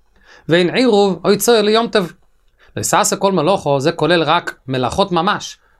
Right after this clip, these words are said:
יוצא זה מלאכו גרוע. זה פסוק נפרד, "ויעבירו קול במחנה". הפסוק הזה,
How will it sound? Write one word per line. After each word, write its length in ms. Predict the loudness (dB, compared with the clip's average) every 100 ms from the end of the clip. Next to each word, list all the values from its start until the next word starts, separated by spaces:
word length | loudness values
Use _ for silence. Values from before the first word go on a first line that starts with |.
| 0
יוצא 380 | 0 2 2 2
זה 140 | 2
מלאכו 380 | 0 0 0 0
גרוע. 340 | 2 2 2 -6 _ _ _ _ -20 -10
זה 320 | 0 2 2 -2
פסוק 320 | -4 -2 0 2 2 2 0
נפרד, 420 | -2 -2 0 0 0
"ויעבירו 420 | 0 2 2 2
קול 120 | 2
במחנה". 440 | 0 0 -2 -2 -6 -8 _ _ _ _ -20 -10
הפסוק 460 | -6 -4 -2 0 0
הזה, 360 | 2 2 2